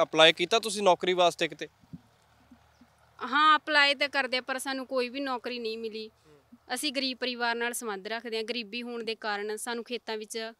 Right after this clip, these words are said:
Speaker 2: ਕੰਮ ਕਰਨਾ ਪੈ ਰਿਹਾ ਹੈ, ਨਰਮਾ ਚੁਗਣਾ ਪੈ ਰਿਹਾ ਹੈ। ਜਦੋਂ ਮੈਂ ਦਸਵੀਂ ਕਲਾਸ 'ਚ ਪੜ੍ਹਦੀ ਸੀ, ਮੇਰੀ ਮਾਂ ਕੈਂਸਰ ਦੀ ਬਿਮਾਰੀ ਤੋਂ ਪੀੜਤ ਹੋ ਗਈ।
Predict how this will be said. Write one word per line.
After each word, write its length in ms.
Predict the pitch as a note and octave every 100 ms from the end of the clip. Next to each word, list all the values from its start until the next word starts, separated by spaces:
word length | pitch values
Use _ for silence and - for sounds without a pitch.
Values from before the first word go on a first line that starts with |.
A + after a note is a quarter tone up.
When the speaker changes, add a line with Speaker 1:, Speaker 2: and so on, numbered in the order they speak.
| -
Speaker 2:
ਕੰਮ 240 | A#3 G#3+
ਕਰਨਾ 320 | G#3+ G3+ G#3
ਪੈ 200 | G3+ G3
ਰਿਹਾ 120 | G3+
ਹੈ, 100 | G#3 G#3+ _ -
ਨਰਮਾ 320 | A#3 A#3 A3+
ਚੁਗਣਾ 340 | A3 A3 G#3 G3+
ਪੈ 200 | G#3 G3
ਰਿਹਾ 160 | G#3
ਹੈ। 60 | A3 - _ _ _ _ _ _ _ -
ਜਦੋਂ 280 | A3+ B3+ C4
ਮੈਂ 120 | C4+
ਦਸਵੀਂ 420 | A#3+ A3+ B3+ C#4
ਕਲਾਸ 260 | C4 A3+ A3
'ਚ 80 |
ਪੜ੍ਹਦੀ 400 | B3 A3 G3 A3
ਸੀ, 260 | A3+ A#3+ A3 _ _ _ _ B3
ਮੇਰੀ 340 | A#3+ A#3 B3
ਮਾਂ 260 | B3 A3 A3
ਕੈਂਸਰ 420 | B3 A3+ A3 B3 A#3
ਦੀ 120 | A#3+
ਬਿਮਾਰੀ 380 | A3+ G#3+ G3+ G3+
ਤੋਂ 240 | G#3+ G#3 G3
ਪੀੜਤ 320 | - A#3 G#3+ A#3+
ਹੋ 200 | A3 G3+
ਗਈ। 280 | G3 G3+